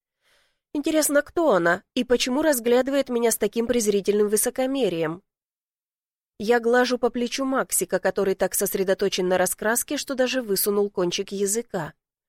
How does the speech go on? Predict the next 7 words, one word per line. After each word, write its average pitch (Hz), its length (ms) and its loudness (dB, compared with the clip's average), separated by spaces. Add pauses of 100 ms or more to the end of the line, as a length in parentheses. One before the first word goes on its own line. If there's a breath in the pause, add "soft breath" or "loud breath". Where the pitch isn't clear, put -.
(500)
Мальчишка 226 640 2
оборачивается, 208 840 2
улыбается 220 680 4
мне, 202 300 2 (180)
смотрит 311 500 -2
на 302 120 0
незнакомку. 285 920 -2